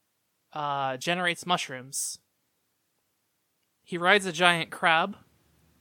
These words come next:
Uh,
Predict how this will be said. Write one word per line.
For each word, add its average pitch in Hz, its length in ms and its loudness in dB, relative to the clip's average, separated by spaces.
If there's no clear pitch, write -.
Uh, 135 520 -16